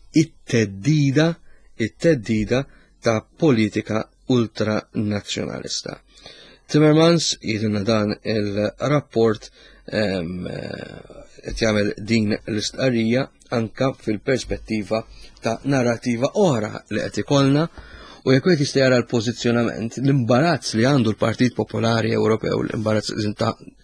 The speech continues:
embarrassment, ta' mistħija, hija ġejja mill-fatt li wieħed mill-iktar esponenti, ehm, ta', ta', ta', ta' sfida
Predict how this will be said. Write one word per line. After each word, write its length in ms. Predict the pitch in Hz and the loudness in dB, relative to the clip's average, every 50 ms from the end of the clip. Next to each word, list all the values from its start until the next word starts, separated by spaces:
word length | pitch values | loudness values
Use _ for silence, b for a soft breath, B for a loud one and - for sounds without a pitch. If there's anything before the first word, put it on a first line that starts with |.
| - - | -4 0
embarrassment, 600 | 107 107 120 127 107 104 101 - - 98 107 117 - | 2 4 6 6 6 4 2 2 0 0 0 -2 -2
ta' 80 | - 110 | -2 0
mistħija, 640 | 110 107 - - - - 127 120 104 - - 101 117 - B B B B B B B B B B - | 0 0 -2 -2 0 2 2 2 2 0 -2 -4 -6 -6 B B B B B B B B B B 4
hija 320 | 202 214 202 175 147 131 117 | 6 8 8 8 6 6 6
ġejja 220 | 123 135 123 120 123 | 4 4 6 6 6
mill-fatt 480 | 123 123 120 - - - - - - 120 | 4 4 4 2 -2 -4 -2 -2 -2 0
li 120 | 107 120 | 2 2
wieħed 220 | 160 185 175 156 - | 4 4 2 2 2
mill-iktar 540 | 135 127 139 170 185 - - - 135 135 151 | 0 2 2 0 -2 -2 -2 -2 0 0 0
esponenti, 720 | 156 - - _ - 113 120 131 120 104 - - 113 113 107 - B B B B B B B B B B B B B B B B B B B - - _ - - | -2 -4 -6 _ -4 -2 -2 -2 -2 -4 -4 -2 -2 -2 -2 -6 B B B B B B B B B B B B B B B B B B B -12 -12 _ -18 -18
ehm, 720 | - - - - - - - - - - - - - - - - | -14 -12 -10 -10 -8 -8 -8 -10 -12 -12 -14 -16 -16 -16 -12 -2
ta', 440 | - 123 113 110 104 113 113 - - - - | 2 2 2 4 2 0 -2 -6 -8 -8 -6
ta', 160 | - 117 - - - - - | -4 -4 -4 -4 -6 -10 -10
ta', 200 | - - 117 - - | -6 -6 -6 -6 -4
ta' 140 | - 117 110 | -4 -4 -2
sfida 560 | - - - - 175 160 131 107 - - - | -2 0 2 6 6 6 6 6 2 -2 -4